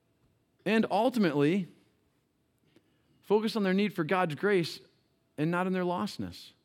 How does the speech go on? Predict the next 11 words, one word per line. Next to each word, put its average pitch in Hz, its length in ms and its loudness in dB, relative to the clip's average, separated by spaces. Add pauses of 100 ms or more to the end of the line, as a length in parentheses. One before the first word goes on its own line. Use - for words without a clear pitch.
(2500)
You 185 140 2
got 220 140 6
a 202 40 4
card 208 300 4
as 175 120 2
you 190 80 -2
came 208 260 4
in. 151 280 2 (1200)
Pray, 226 500 4
invest, 170 520 2
invite, 175 560 0